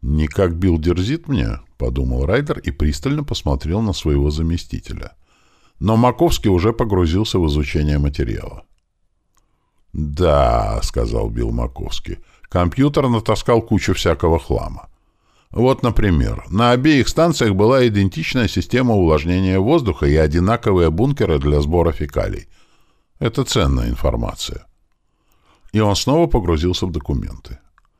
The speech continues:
Некоторые листы он отбрасывал, едва взглянув на них, а другие изучал более подробно. «Кажется, что-то есть, господа», наконец сказал он. «И что же?»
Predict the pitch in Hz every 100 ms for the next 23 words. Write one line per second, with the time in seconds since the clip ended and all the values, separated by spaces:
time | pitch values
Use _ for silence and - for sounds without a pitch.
0 | _ _ _ 82 110 160 156 151 139 139
1 | 135 135 - 165 139 123 117 90 62 -
2 | 69 67 73 76 90 120 98 92 78 80
3 | - 90 90 87 - - - - - 85
4 | 87 92 104 165 147 87 71 95 98 76
5 | 71 69 73 69 50 - - - _ _
6 | _ _ _ _ _ _ _ _ _ _
7 | _ _ _ _ _ - 135 120 120 123
8 | - 117 110 117 78 - 57 - - 55
9 | 52 - - - 57 - 57 50 - 57
10 | 53 50 50 50 - _ _ _ _ _
11 | _ _ _ _ _ - 92 - 87 69
12 | 78 110